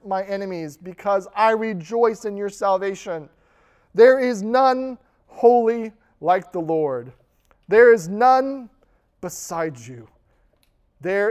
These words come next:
is no rock like our God." Her heart is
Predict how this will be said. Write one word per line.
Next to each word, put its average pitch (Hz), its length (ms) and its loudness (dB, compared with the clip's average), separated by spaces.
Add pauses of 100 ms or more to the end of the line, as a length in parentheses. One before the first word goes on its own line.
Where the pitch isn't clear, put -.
is 185 360 -6
no 196 680 -6 (240)
rock 147 420 -10 (280)
like 123 360 -20 (440)
our 107 400 -20 (520)
God." 101 120 -20 (1700)
Her 160 180 -12
heart - 680 -18 (440)
is 151 300 -20